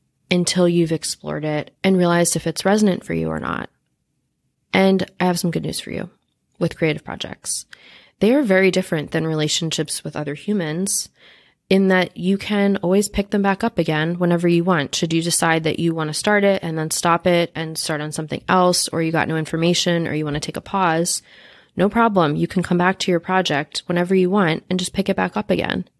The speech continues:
So I want to say here that that means that there is no wrong project, and there's no such thing as wasted time or wasted effort. Everything can be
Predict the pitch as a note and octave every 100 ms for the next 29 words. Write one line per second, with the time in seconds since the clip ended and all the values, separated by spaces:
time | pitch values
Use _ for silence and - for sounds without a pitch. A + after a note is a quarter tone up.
0 | _ _ _ _ _ _ _ _ _ _
1 | - F#3+ F3+ - _ _ _ - F3 F3+
2 | F3 - G3+ G3+ E3 D3+ D3+ E3+ _ _
3 | _ - E3 - _ _ _ _ - F#3+
4 | G3+ G3+ F#3+ F#3 F3+ - F#3 F#3 F3+ F#3
5 | F3 D#3+ D#3+ D#3+ - D3 D#3 D#3+ F3 -
6 | - - F3 E3+ F3 F3 - G#3 - F3
7 | E3 D#3+ - D3+ D3+ D3+ D#3 - F#3+ F3+
8 | - D3+ D3 D3 - D3 D3 C#3 - D3+
9 | F2+ C#3 - C#3+ - _ _ _ _ _
10 | _ _ _ F#3 F3+ E3+ F#3+ G3 - G3
11 | F#3+ G3 F#3+ F#3+ F#3 E3+ E3